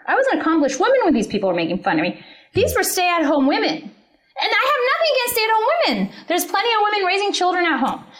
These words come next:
But these are girls that didn't have anything outside of their homes. How could they possibly understand? I just knew what I was doing was gonna work, and it did. And therefore, now they look like idiots.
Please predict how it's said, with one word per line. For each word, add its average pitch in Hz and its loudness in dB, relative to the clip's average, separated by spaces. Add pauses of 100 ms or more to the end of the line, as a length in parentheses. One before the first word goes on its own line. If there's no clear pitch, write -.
(220)
But 277 0
these 415 2
are 523 2
girls 294 2
that 254 0
didn't 311 2
have 214 -2
anything 247 0
outside 254 0
of 240 -2
their 196 0
homes. 180 -2 (200)
How 311 -2
could 294 0
they 311 0
possibly 254 -2
understand? 185 -2 (380)
I 381 2
just 494 0
knew 359 4
what 269 2
I 262 2
was 254 -2
doing 269 2
was 202 -2
gonna 226 0
work, 220 0
and 254 4
it 302 -4
did. 370 0 (260)
And 277 2
therefore, 339 0
now 269 2
they 302 0
look 381 2
like 208 0
idiots. 190 -2